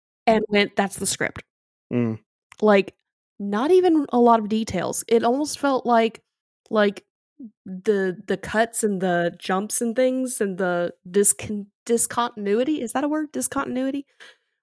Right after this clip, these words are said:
Speaker 1: was happening because, like, the players went home,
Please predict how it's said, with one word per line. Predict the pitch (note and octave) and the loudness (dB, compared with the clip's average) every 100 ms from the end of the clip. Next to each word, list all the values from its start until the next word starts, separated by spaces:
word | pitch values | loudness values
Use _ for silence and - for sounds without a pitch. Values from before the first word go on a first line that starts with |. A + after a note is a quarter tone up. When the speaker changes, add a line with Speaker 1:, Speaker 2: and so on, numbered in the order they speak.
| - | -2
Speaker 1:
was | A3 G#3 A3+ | 2 2 2
happening | A3 G#3+ B3+ B3+ B3+ _ _ _ _ - | 0 0 0 0 -2 _ _ _ _ -2
because, | A3 A3+ G#3 | 2 2 2
like, | G#3 G3 - _ | 4 2 0 _
the | G#3 | -8
players | - G3+ G3 F#3 | 0 2 2 2
went | F3 | -2
home, | F3+ D#3 | -2 -4